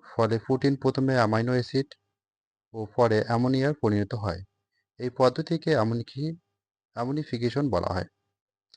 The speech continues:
এরপর জীবাণু ক্রিয়ার ফলে মৃত্তাকাশিত অ্যামোনিয়া প্রথমে নাইট্রাইট ও পরে নাইট্রেট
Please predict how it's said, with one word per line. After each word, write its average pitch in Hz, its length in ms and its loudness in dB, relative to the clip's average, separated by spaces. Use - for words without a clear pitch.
এরপর 117 320 4
জীবাণু 113 400 2
ক্রিয়ার 127 220 0
ফলে 127 240 0
মৃত্তাকাশিত 123 580 -2
অ্যামোনিয়া 127 360 0
প্রথমে 127 440 0
নাইট্রাইট 117 560 2
ও 110 140 -2
পরে 110 260 4
নাইট্রেট 113 500 2